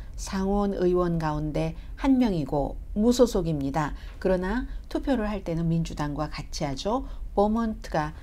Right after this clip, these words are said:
지역구고 이천십육 년과 이천이십 년에 민주당 예비선거 경선에 나갔었던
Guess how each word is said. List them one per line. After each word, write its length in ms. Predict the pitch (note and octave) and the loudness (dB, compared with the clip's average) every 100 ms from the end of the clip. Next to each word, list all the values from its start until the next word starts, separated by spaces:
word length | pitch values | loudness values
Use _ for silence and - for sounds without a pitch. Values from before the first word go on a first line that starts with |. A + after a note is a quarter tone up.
| - - - - - | -10 -10 -10 -10 -4
지역구고 680 | - F#3+ F3+ D#3+ D3 D3+ F3 - - - | 4 6 4 -2 -2 -2 -4 -8 -6 -2
이천십육 760 | G#3 - A3 G#3+ - C#4 C4 A#3 | -2 0 0 0 0 2 2 2
년과 480 | G#3+ F3+ E3+ F#3 F#3 - | 0 -2 0 0 -2 -4
이천이십 920 | E3+ - G#3 F3+ F3+ - F#3 - F#3 | -4 -2 -2 0 -2 -2 -2 -2 -2
년에 500 | E3+ D#3 D#3 E3 D3 - - - - | 0 0 0 -2 -2 -8 -10 -12 0
민주당 640 | G3 G3 G3 E3 D3+ E3 | 4 4 4 0 0 0
예비선거 1000 | D#3+ D#3+ E3+ E3 D3+ D3 C#3+ C#3+ - - - - - - - - - - - - - - - - - - - | 0 2 0 -2 -2 -2 -2 -2 -6 -10 -12 -12 -12 -12 -12 -12 -12 -12 -12 -10 -10 -10 -10 -10 -12 -12 -6
경선에 680 | F3+ F#3+ G3 E3+ D3 D3 A3+ | 0 2 2 0 0 -4 -6
나갔었던 840 | - E3 D#3+ D#3 C#3+ - A3 B3+ | 0 0 2 0 -4 0 2 2